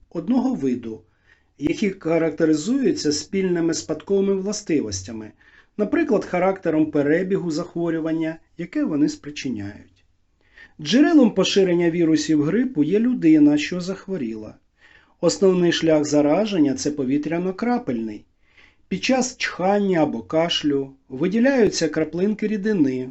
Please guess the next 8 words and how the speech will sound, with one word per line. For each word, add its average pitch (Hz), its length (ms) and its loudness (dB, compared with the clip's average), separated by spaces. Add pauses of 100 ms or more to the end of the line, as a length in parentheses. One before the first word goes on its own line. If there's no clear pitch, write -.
в - 20 -14
яких 147 420 -2
є 143 120 2
вірусні 139 480 2
частки, 135 640 -8 (460)
а 180 140 0
інша 226 540 4
людина 143 680 4